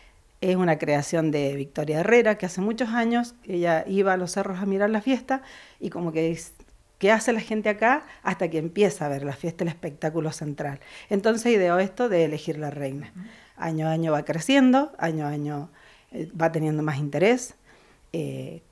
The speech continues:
Speaker 1: eh, la Dirección de Cultura ya como que también, eh, cuando termina la elección, empieza a publicar en su, en los medios de comunicación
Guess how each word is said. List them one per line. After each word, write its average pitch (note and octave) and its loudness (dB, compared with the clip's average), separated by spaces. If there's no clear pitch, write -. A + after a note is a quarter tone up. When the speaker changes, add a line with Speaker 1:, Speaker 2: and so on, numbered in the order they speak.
Speaker 1:
eh, D3+ -4
la C#3 -6
Dirección D3 -4
de D3+ -4
Cultura D3+ 0
ya D#3+ -4
como D3 -6
que D3 -6
también, E3 0
eh, C#3 -6
cuando D3 -6
termina E3 -2
la E3+ 2
elección, E3 -2
empieza F3+ 0
a D#3 -2
publicar D3 -2
en D#3 -8
su, D3+ -10
en D3+ -10
los C#3+ -8
medios D3 -6
de D#3 -6
comunicación D#3+ 0